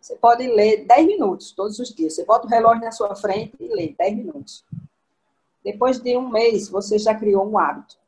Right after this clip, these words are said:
Aí você se esquece dos dez minutos, aí lê quinze, vinte. Certo?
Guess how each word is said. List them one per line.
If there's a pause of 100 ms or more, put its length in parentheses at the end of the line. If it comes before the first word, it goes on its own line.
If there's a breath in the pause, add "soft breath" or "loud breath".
(440 loud breath)
Aí
você (160)
se
esquece
dos
dez
minutos,
aí
lê (100)
quinze,
vinte. (680)
Certo?